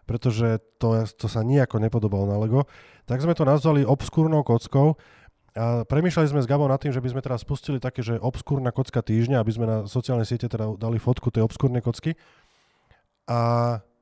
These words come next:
rozdiel medzi mnou a Gabom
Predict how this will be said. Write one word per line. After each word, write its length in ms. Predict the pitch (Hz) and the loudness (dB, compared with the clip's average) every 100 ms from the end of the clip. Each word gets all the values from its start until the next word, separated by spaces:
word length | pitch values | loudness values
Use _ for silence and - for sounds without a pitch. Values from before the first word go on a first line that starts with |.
| _ _ _ _ - | _ _ _ _ -2
rozdiel 340 | 135 180 190 | 2 4 4
medzi 560 | 156 135 135 131 120 - | 2 2 2 2 0 -4
mnou 380 | 110 120 135 139 | -2 4 6 6
a 100 | 123 | 2
Gabom 480 | 107 107 139 170 | 0 2 2 2